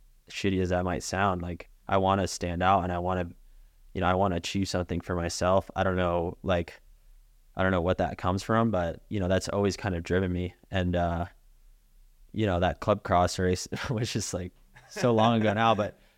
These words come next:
it's kinda funny 'cause in my mind, it was actually, like, a, a tactical decision to go out so hard 'cause it was, like, a big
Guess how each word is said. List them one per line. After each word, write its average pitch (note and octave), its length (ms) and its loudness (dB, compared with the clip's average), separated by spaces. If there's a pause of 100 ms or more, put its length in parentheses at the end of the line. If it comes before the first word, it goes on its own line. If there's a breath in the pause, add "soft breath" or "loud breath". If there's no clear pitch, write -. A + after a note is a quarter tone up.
(140 soft breath)
it's B2+ 160 -2
kinda F3+ 220 4
funny B2 280 2
'cause G2 360 -6 (1160)
in D3 100 0
my C3+ 140 4
mind, C3 340 4
it A2+ 40 2
was G#2 180 0
actually, G#2+ 300 2
like, F#2 200 -2
a, F2 220 -4
a - 80 -4
tactical - 480 -2
decision G2+ 340 -2
to G2+ 80 -2
go G2 80 0
out F#2 140 2
so G#2+ 100 -2
hard A2 180 2
'cause G2+ 180 -4
it G2+ 60 0
was, G2 140 0
like, G2 140 -2
a F#2 40 -2
big A2+ 480 -2